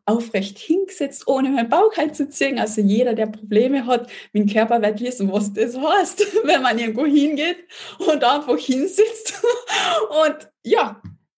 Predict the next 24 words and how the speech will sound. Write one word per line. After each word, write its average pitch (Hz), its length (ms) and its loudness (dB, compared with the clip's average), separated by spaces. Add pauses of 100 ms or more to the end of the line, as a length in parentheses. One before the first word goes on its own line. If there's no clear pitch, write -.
(480)
es 226 140 -2
schaut 294 240 2
halt 349 200 -2
so 262 80 2
aus, 330 280 2
wie 302 60 -4
es 294 80 -6
ausschaut. 381 500 0
Und 262 120 2
das 262 200 -2
ist, 294 260 -4 (420)
ja, 226 340 2
so - 160 -8
ist - 220 -2
es 285 180 2
halt. 190 320 0
Und - 340 -2
man 220 180 0
akzeptiert 214 680 -2
es 240 160 -2
und 220 160 0
das 233 120 -2
ist 208 200 -4
einfach 220 420 4